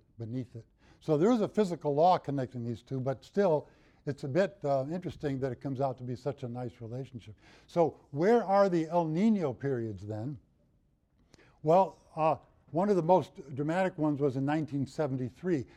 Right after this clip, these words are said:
and that was the drop I showed you in the ocean productivity in that region. There have been some others since then, especially nineteen eighty-three, eighty-four, eighty-seven, eighty-eight,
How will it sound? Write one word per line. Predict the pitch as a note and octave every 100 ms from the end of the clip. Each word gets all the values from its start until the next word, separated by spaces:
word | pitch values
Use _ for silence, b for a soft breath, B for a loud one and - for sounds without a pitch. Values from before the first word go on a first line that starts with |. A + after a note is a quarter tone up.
| B
and | C#3+ D#3
that | G3
was | G3+ C3
the | D3+
drop | A#2+ D3 F3+ F3
I | C#3 A#2+
showed | - D3 C3+
you | A#2+ C3 B2+ - b b b
in | C#3+ C#3+
the | C#3
ocean | D#3 C3+ C3
productivity | - C#3+ B2 - C#3+ A#2+ E2+ D2 _ _ _ _ _
in | A#2+ A2
that | A2 F#2+
region. | G#2+ F2+ F2 b b b -
There | D#3
have | E3 D#3
been | F#3 E3+
some | F3 D#3+
others | G#3+ F#3+ C3+
since | - A3+ -
then, | D3 B2+ D#3
especially | - - G#3 - D#3+ C3+ - b b C#3+
nineteen | E3 F#3+ E3 D#3 D3
eighty-three, | D3 C3+ - F3+ F#3
eighty-four, | D3+ C#3 - C#3 C3+ C3+ b b b -
eighty-seven, | C#3+ C3 - D#3 C#3
eighty-eight, | C#3 C3 B2+ C3 C3